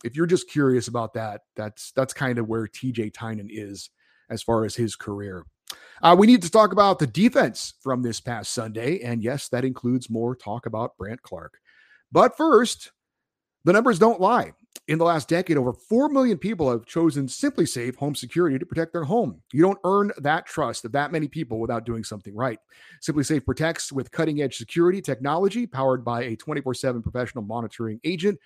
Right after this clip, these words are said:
who always has your back. SimpliSafe is easy to use, and you can control your system from your phone with the app. You can watch crystal clear H D live stream of your security cameras or, or a wide variety of high-tech sensors.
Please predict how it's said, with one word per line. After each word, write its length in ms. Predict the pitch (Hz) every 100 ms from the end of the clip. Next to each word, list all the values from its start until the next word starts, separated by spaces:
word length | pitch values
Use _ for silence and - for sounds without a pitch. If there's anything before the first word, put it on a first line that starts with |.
| _ _ _
who 260 | 147 143 139
always 340 | 156 233 277 -
has 180 | 123 98
your 80 |
back. 300 | 95 110 127 - _
SimpliSafe 480 | - 135 131 131 131
is 140 | 123 120
easy 260 | 165 147
to 60 | 139
use, 280 | 135 180 170
and 80 |
you 80 | 127
can 60 | 120
control 360 | 113 - 175
your 80 | 175
system 340 | 131 185 - 165
from 160 | 156
your 80 | 131
phone 400 | - 233 220 180
with 160 | 160 175
the 140 | 196
app. 260 | 208 226 - _ _ _ _
You 140 | 151 226
can 180 | 240
watch 260 | 180 170 -
crystal 440 | - 208 - 240
clear 440 | 226 - 180 165 180 -
H 360 | 165 190 -
D 280 | 151 160 165 131
live 400 | 120 143 156 151
stream 400 | - 120 117 127
of 120 | 117
your 100 | 110
security 360 | 117 - 110
cameras 480 | 101 156 180 220 226 - _ _ _ -
or, 260 | 131 127
or 260 | 127 185 214
a 60 |
wide 240 | 143 175 170
variety 380 | 151 165 170 156
of 100 | 120
high-tech 300 | 151 143 123
sensors. 580 | - 180 - 98 131